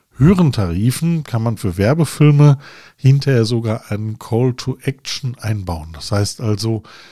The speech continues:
ich kann einen Knopf einblenden und wenn das Video zu Ende geht, dann kommt diese berühmte Schrift, "Jetzt hier klicken und bestellen",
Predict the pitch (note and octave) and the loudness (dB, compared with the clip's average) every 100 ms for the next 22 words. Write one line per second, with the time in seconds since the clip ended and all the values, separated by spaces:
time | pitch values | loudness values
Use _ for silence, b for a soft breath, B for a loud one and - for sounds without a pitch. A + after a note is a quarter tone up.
0 | B B _ - - A2 A#2 G#2+ G#2 B2+ | B B _ -14 -8 -8 -6 -8 -6 -2
1 | D3+ - - C3 C3+ B2 B2+ D3+ B2+ C#3+ | -2 -4 -2 0 0 0 0 0 0 0
2 | A2 A2+ G#2+ G#2 A#2+ A#2+ A2 - A#2+ B2 | 0 0 -2 -2 -2 0 0 -2 -6 -4
3 | C#3 A#2 A#2 A#2+ - - - A2 G#2 - | -4 -2 -2 -2 -4 -14 -6 -6 -4 -4
4 | G#2 G2+ - - F#2+ G2 G2 A#2 A#2 A2+ | -4 -4 -10 -10 -6 -6 -2 -2 -2 -6
5 | - A2 - - G2+ - - B2 C3 C3+ | -2 -4 -4 -4 -4 -4 -10 -6 -6 -4
6 | B2+ A#2+ A2+ G#2+ G#2 F#2 - A2 A#2 B2 | -6 -4 -2 -2 -2 -6 0 2 4 2